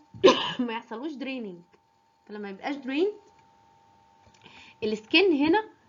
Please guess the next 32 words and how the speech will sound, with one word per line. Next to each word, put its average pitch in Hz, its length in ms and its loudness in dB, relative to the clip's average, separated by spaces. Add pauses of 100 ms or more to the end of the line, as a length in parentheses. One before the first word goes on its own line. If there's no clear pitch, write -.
(120)
بيحصل 285 320 0
له 285 160 0
هايبرتروفي، 269 640 -6
بيحصل 214 340 -6
له 285 140 -4
اديمه، 226 440 -4 (420)
بيحصل 240 340 -8
له 269 140 -8
اديمه 254 300 -4
كبيره، 220 400 -8 (120)
ورم. 208 340 -4 (880)
طيب 262 200 2
من 214 120 -2
كتر 381 280 -2
الاديمه، 294 480 0
من 247 120 -2
كتر 311 220 -8
تجمع 269 460 2
الليمف 247 340 -2
فيه، 254 240 -4
لان 233 260 0
ان 208 260 -4
الليمف 220 380 -2
فيزلز 214 420 -6
اللي 175 140 -8
كان 233 200 -6
بيصرف 202 500 -4
لنا، 233 260 -2 (220)
بيعمل 190 300 -2
لنا 226 120 0
درين 220 320 0
الليمف، 220 500 -4